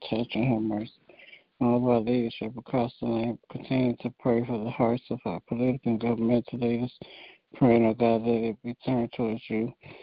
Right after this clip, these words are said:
that they can be able to hear your voice and follow your will for them in their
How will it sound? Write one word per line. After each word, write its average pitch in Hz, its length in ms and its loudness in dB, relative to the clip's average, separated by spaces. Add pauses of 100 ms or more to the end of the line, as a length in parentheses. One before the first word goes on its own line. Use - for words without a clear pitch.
(260)
that 131 120 2
they 123 140 8
can 127 200 2
be 123 120 2
able 123 240 2
to - 160 -6
hear 120 220 -2
your 113 300 -4
voice 113 340 2
and 113 200 -8
follow 123 220 4
your 113 200 0
will 107 440 -2
for 107 80 -4
them 113 300 -4
in 110 100 -8
their 113 180 0